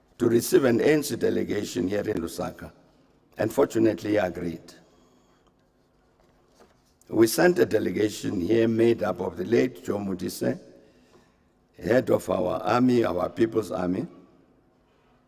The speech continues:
and James Motlatsi, at the time president of the South African National Union of Mine Workers,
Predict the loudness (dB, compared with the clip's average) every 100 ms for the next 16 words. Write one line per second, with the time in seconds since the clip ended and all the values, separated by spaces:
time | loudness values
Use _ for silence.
0 | _ -2 -2 0 0 2 -2 -4 -2 0
1 | 0 -2 -10 -14 -20 _ _ _ _ _
2 | _ _ _ _ _ _ _ _ -2 2
3 | 0 2 2 4 2 2 2 2 0 0
4 | 2 0 0 -4 0 -2 -2 -2 0 -2
5 | -2 -6 -2 -2 -2 -6 -6 -2 -2 -2
6 | -4 -6 -8 -8 -10 -16